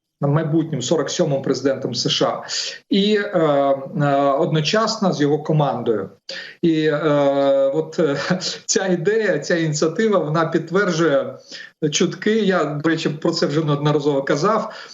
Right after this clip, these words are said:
е, раніше, що Трамп, е, за різними даними, дуже хоче стати Нобелівським лауреатом миру. І, е, наші вирішили теж, е, скажімо так, е, використати це в своїх інтересах. Е,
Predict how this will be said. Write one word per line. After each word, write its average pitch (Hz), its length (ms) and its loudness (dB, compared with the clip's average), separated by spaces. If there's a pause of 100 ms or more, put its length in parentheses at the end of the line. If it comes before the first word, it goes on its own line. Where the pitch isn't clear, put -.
(280)
е, 147 100 4
раніше, 156 500 0
що 139 240 0
Трамп, 185 580 -2
е, 143 220 2
за 151 120 2
різними 147 360 0
даними, 180 360 0
дуже 151 260 0
хоче 143 300 0
стати 156 340 0
Нобелівським 139 600 0
лауреатом 131 560 0
миру. 117 400 0 (540)
І, 139 200 2
е, 139 640 2
наші 175 420 0
вирішили 147 640 0
теж, - 480 -2
е, 123 300 2
скажімо 131 360 -2
так, 117 260 -2
е, 123 140 2
використати 170 600 0
це 147 520 0 (160)
в 175 120 0
своїх 139 540 0
інтересах. 139 800 0
Е, 143 240 0